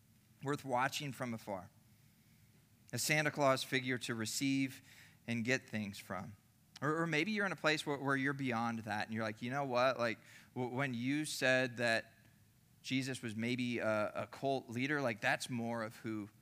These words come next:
he feels like. Like, if he existed, he's over there,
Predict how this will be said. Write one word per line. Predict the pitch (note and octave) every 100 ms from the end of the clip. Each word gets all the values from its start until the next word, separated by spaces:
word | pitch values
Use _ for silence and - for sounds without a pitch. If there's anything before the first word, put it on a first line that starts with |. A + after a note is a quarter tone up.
| - - - - -
he | A2+
feels | G#2 G#2+ G2 F2+
like. | F#2 F2 -
Like, | G#2 - A2
if | C3+ C3+
he | C#3 A#2+
existed, | G2+ G2+ G#2 - G#2+ G2+ - - _ - _ _ _ _ - - - - - - - - - - _ - _ _ _ _ _ - - -
he's | C#3+ C3+ B2+
over | G#2
there, | G2+ F2 E2+